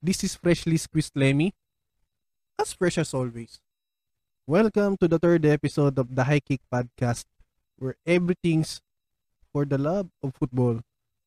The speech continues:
And today, we're going to talk about Supercopa de España, or the Spanish Super Cup, one of the cups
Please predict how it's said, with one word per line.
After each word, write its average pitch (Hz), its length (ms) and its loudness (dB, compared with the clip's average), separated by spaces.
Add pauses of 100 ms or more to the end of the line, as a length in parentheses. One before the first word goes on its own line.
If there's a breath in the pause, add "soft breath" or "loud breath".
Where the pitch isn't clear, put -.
(100)
And 190 100 -4
today, 175 400 4
we're 151 240 -2
going 165 480 2
to 160 160 -6
talk 147 240 0 (180)
about 131 300 -2
Supercopa 143 640 -2
de 135 160 2
España, 135 560 -2 (480)
or 143 140 -4
the 143 80 0
Spanish 143 440 0 (220)
Super 160 320 -4
Cup, - 240 -4 (1400)
one 147 160 -2
of 170 140 -2
the 156 100 -2
cups - 600 -4